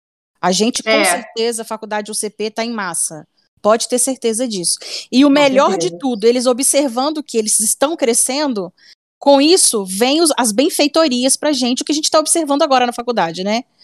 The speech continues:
Speaker 1: Cada dia que passa, eles estão melhorando com alguma coisa, estão evoluindo, e eu espero, sinceramente, que assim continue. Porque a gente fica longe da nossa família, minha família é quase três mil quilômetros daqui.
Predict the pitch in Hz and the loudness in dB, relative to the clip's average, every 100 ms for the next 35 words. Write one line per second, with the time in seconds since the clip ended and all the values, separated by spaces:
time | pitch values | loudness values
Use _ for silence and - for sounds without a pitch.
0 | _ _ _ 240 269 262 - 269 269 277 | _ _ _ 0 2 0 -2 0 2 2
1 | 262 233 240 - 330 330 262 233 262 277 | 0 0 0 0 0 2 2 2 0 -2
2 | 247 226 220 196 - 226 214 208 247 302 | -2 -2 -2 -4 0 0 2 0 0 0
3 | 269 262 214 202 233 254 269 - - - | 2 2 2 0 2 0 -2 -8 -16 0
4 | 220 233 - - 262 247 - - 370 - | 2 4 2 2 0 2 0 0 -2 -2
5 | 370 294 254 247 269 - 294 - 277 285 | -2 -2 -4 -6 -6 -6 -4 -4 -4 -6
6 | 277 330 294 196 175 - - - - 262 | -6 -6 -6 -6 -10 -14 -20 -20 -2 0
7 | 247 247 240 254 - 269 277 247 254 330 | 4 4 4 2 0 0 2 4 4 2
8 | 320 285 254 254 254 226 208 240 254 247 | 2 0 0 -2 -2 -4 -2 -4 -2 -2
9 | - 233 240 262 294 311 - 277 269 254 | 0 -2 -2 -2 0 -2 0 -2 0 0
10 | 247 247 220 190 - 202 190 - 185 165 | -2 -2 -2 -2 -6 -6 -6 -4 -6 -8